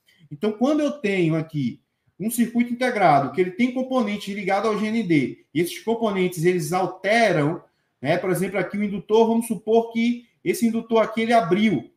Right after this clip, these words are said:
O indutor abriu aqui, galera, o meu pmic, ele pode ficar com instabilidade,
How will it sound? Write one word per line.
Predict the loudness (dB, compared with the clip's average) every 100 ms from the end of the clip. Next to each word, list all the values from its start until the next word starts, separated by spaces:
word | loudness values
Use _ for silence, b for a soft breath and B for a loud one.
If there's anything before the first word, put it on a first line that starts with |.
| _ _ _ _ _ _ _ -2
O | 0
indutor | 2 0 0 0 0 -4
abriu | -4 -2 0 2 2
aqui, | 0 -2 -4 -2
galera, | 0 -2 -4 -10 _ _ _ _ _ _ -6
o | -2
meu | 0 0
pmic, | 0 0 2 2 2
ele | 0 0
pode | 2 2 2 -2 -6
ficar | -4 -2 2 0
com | 2 2
instabilidade, | 2 0 -2 -2 0 2 2 0 -4